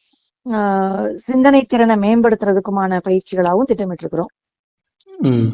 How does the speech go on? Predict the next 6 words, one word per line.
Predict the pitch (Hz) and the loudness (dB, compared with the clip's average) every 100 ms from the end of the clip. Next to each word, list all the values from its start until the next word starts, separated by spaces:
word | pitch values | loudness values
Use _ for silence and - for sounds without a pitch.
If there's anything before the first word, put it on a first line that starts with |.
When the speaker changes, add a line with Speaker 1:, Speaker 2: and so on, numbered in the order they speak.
| 120 | -6
Speaker 1:
இயல் | 202 262 302 | 2 2 6
தமிழ்ல | 285 294 285 285 | 6 8 8 6
இலக்கணம்னு | 262 254 254 262 262 262 | 6 6 6 4 4 4
பார்த்தா | 240 214 269 370 453 - _ | 4 4 4 4 2 -6 _
எழுத்திலக்கணம் | 214 240 - 220 208 196 202 - _ _ | 6 6 6 4 4 -2 -4 -8 _ _
முதன்மையா, | 190 190 208 202 190 | 2 4 4 4 0